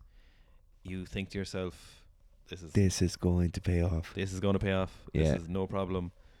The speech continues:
Speaker 1: I'm normally really good at handstand push-ups." And you say, "These will come back, no problem."
Speaker 2: Yeah.
Speaker 1: You have the confidence to know that other stuff will take the priority, and it will pay off massively in the end when you snatch one ten.
Speaker 2: Yeah.
Speaker 1: After snatch balancing it.
Speaker 2: I think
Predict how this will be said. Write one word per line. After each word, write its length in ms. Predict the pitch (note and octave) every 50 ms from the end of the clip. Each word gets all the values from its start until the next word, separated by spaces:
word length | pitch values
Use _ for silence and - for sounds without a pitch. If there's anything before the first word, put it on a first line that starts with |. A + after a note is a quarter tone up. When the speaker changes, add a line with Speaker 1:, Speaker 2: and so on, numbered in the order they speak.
| - - - - - - _ - - -
Speaker 1:
I'm 140 | F#2+ G2 G2
normally 300 | G2 G2 G2+ G2 G2 G2
really 200 | G2 G2+ G2 G2
good 140 | F#2+ G2 F#2+
at 80 | F#2
handstand 300 | F#2+ G2 F#2+ - G2 F2+
push-ups." 540 | - G2+ F#2+ - G#2 - - - - - - _ - - - - - - - - -
And 100 | F2+ F2+
you 200 | E2+ E2+ E2 D#2+
say, 560 | - - F2 F2 F2 F2 E2+ E2+ F2 E2 D#2+ - -
"These 180 | - F#2+ F#2+ -
will 80 | F#2+
come 140 | - - F2+
back, 220 | F#2+ F#2+ F2+ - -
no 120 | F#2+ F#2+
problem." 380 | - G2+ F#2+ F2+ F#2 F#2+ F#2 -
Speaker 2:
Yeah. 160 | - C#2 - - - - - - - -
Speaker 1:
You 100 | G2 G2
have 60 | E2
the 60 | F2+
confidence 440 | - - G#2 G2+ G2 G#2 G2 F2+ -
to 60 | -
know 320 | F#2+ F#2+ F#2 F2+ F#2 F#2 - - - - - - - - - - - -
that 140 | - F2+ F#2+
other 160 | G#2 G2+ G2
stuff 240 | - - F#2+ F2 -
will 60 | -
take 200 | - F#2 F#2 -
the 60 | -
priority, 580 | - F2+ F2+ F#2 F2+ F#2 F2 - E2+ D#2+ D#2+ - - - - - - - - - - - -
and 360 | - E2+ E2+ E2 E2 E2 E2 - - - - -
it 80 | - F2
will 100 | F2 E2+
pay 140 | - G2 F#2
off 180 | F2 E2+ -
massively 480 | - D#2+ F2 F2+ - - F2 F2 E2+ D#2+
in 80 | E2+ D#2+
the 120 | F2 F2
end 160 | F2 E2+ D#2
when 100 | - D#2+
you 80 | D#2 D2
snatch 260 | - - D2+ - -
one 120 | E2 D2
ten. 200 | - F2 D#2+ D#2 - - _ -
Speaker 2:
Yeah. 200 | - C#2+ C2 - - - -
Speaker 1:
After 200 | F2 E2 - E2
snatch 220 | - - C#2+ -
balancing 340 | D#2+ D#2 D#2+ D#2+ - - F2
it. 80 | F2 - - - - - - - - -
Speaker 2:
I 80 | A2 G2
think 320 | A#2 C3+ C3 B2 - -